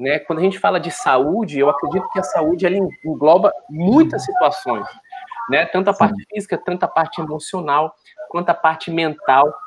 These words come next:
Speaker 1: né? Ela se con-, como é que você vê isso hoje?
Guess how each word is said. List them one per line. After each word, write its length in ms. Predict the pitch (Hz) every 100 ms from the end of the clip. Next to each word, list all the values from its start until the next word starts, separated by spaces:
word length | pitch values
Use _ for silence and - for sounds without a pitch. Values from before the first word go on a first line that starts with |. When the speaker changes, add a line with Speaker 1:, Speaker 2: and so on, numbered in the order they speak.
| - 185
Speaker 1:
né? 160 | 147 160
Ela 200 | 147 175
se 200 | 180 185 185
con-, 180 | - 175 -
como 180 | 226 294
é 40 |
que 140 | 370 285
você 360 | 247 - 208 156
vê 160 | 156 160
isso 280 | 165 - 147
hoje? 480 | 135 143 139 127